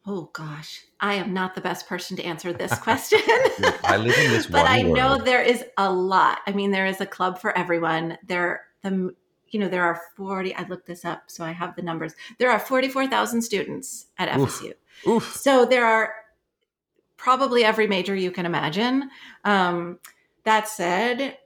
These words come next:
Speaker 1: our students are busy and there's
Speaker 2: Mm-hmm.
Speaker 1: not a, h-, a lot of room. So students don't double major. Occasionally they minor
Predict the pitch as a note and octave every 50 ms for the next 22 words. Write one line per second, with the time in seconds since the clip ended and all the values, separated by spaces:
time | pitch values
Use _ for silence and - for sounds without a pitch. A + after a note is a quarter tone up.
0 | _ _ _ _ - - G3 G3 G3+ G3 - - G3+ F#3+ G3+ F#3+ F#3+ F3+ D#3+ E3
1 | D#3+ D3+ - - F3 E3+ D#3+ E3 D#3+ D#3+ E3 F#3+ G#3+ A3+ A#3 A#3+ B3+ - - F#3+
2 | F3+ E3+ E3 D#3+ D#3 - D3 C#3+ F3+ F3 E3+ E3+ E3 E3+ E3+ - - - - -
3 | - _ _ _ _ _ _ _ - - G3 G3 G3+ F3+ E3+ F3 F#3 F3+ F#3 F3+
4 | F#3+ F#3 G3 G3+ G#3+ A3 A3+ A#3 B3 C4+ C4 - - A3 G#3 G3+ F#3+ F#3+ F#3+ F#3+
5 | - - - - - G#3+ G#3+ G#3+ G#3 G3+ - - F#3+ F#3 - - - F3 E3+ D#3+
6 | F#3+ G3+ G3 G#3 G#3 G3+ G3 G3 G#3+ G#3 G3+ G3+ G3+ A3+ - - G#3 - - -
7 | - F#3 F#3 G#3 G#3+ A#3 B3 B3 A#3+ A#3+ A#3+ A#3 A3 A#3 A3+ A3+ A3 G#3+ G#3 G#3
8 | G#3+ G#3+ A3 G#3+ A3 A3+ A#3 B3 B3+ C4+ C4+